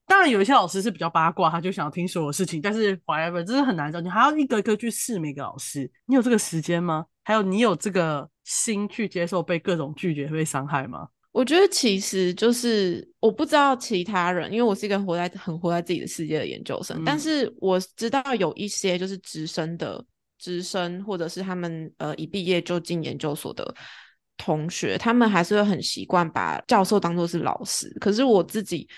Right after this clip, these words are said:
Speaker 2: 其实有点像是把教授当作是工作伙伴，我不敢讲老板。
Speaker 1: 或是老板。可是我觉得是老板欸，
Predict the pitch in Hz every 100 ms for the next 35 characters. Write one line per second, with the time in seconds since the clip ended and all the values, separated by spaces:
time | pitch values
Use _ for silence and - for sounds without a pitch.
0 | - - 202 208 185 165 165 170 175 175
1 | 175 - - 160 156 160 151 143 156 160
2 | - 170 160 160 170 156 170 - - -
3 | 147 - 190 _ _ _ - 196 285 240
4 | 190 165 156 156 147 147 143 - - -
5 | 392 285 254 311 320 285 233 - 170 143
6 | -